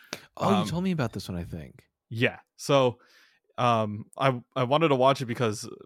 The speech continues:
Speaker 2: believe it or not, it, it started in, I believe it was twenty fourteen was the original release. Um,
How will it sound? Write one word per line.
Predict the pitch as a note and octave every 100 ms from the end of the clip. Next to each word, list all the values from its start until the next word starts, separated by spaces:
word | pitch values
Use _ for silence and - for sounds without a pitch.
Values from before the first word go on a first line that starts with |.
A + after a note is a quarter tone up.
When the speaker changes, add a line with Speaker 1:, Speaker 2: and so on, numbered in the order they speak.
| A#2
Speaker 2:
believe | B2+ C3+ C3
it |
or | A#2+
not, | B2 A#2
it, | A2+ G#2 _
it | A#2+ A#2
started | - C3 D3 C3+ -
in, | B2 A#2 A2+
I | A2+
believe | A#2 A2 D3
it | F3+
was | D#3+ - -
twenty | - - G#2+ A#2+ C3
fourteen | - - G#2+ - - C#3+ D#3
was | C3 G#2+
the | A2
original | G2+ A2 A2+ A2+ A#2
release. | G#2+ F#2 F#2+ A#2+ - - _ _ _ _ _ -
Um, | G#2+ F#2+ G2